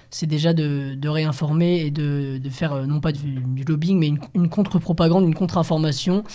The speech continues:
Et pour ça, euh, bah, je vous invite tous à encourager les, les médias, euh, dits de réinformation, euh, qui commencent, euh, bah, à monter vraiment en compétences et en professionnalisme. Je pense à, bah, T V Liberté, à, à Braise Info, et puis, euh,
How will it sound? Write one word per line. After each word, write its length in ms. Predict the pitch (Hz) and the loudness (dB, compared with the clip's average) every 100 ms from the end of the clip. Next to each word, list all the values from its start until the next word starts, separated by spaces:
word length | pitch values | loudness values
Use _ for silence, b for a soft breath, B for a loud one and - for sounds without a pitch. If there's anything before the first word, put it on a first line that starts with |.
| B B - | B B -6
Et 80 | |
pour 160 | 151 135 | -6 -4
ça, 340 | - 170 175 | 2 4 4
euh, 160 | 151 147 | 2 0
bah, 140 | 139 | 0
je 60 | 143 | 0
vous 80 | 147 | 0
invite 160 | 156 156 | 0 -2
tous 160 | 165 | -4
à 40 | 156 | -4
encourager 460 | 147 156 151 160 | -2 -2 0 2
les, 380 | 156 143 143 139 | 2 0 0 -2
les 100 | 143 | 0
médias, 540 | 147 143 147 151 147 | 0 0 0 0 0
euh, 80 | 143 | -2
dits 140 | 139 156 | -2 -2
de 100 | 151 | 0
réinformation, 880 | 151 147 156 143 135 - 165 180 190 B B B - | 0 0 -2 -2 -2 0 2 2 0 B B B -10
euh, 160 | 151 147 | -6 -6
qui 140 | 143 | -8
commencent, 340 | - 151 151 156 | -6 -2 -2 -2
euh, 260 | 147 143 131 | -2 -2 -2
bah, 220 | 135 135 | -4 -2
à 60 | |
monter 260 | 147 151 170 | 0 0 0
vraiment 300 | 156 160 156 | 0 2 0
en 60 | 156 | 0
compétences 640 | 147 147 143 160 165 165 | -2 -4 -2 -2 -2 -2
et 60 | 147 | -4
en 100 | 143 | -4
professionnalisme. 600 | 147 151 147 147 170 - | -4 -4 -2 -2 -4 -6
Je 100 | 127 | -8
pense 220 | - - | -8 -4
à, 100 | 139 | -4
bah, 100 | 135 | -4
T 140 | 131 147 | -4 -2
V 80 | |
Liberté, 580 | 143 139 127 - 151 156 | -2 -2 -4 -4 -2 -2
à, 460 | 151 131 127 123 135 | -2 -2 -2 -4 -6
à 60 | 139 | -4
Braise 260 | 147 147 | -2 -2
Info, 280 | 143 127 165 | -2 -2 -2
et 60 | 160 | -2
puis, 220 | 151 139 | -4 -4
euh, 200 | 127 | -4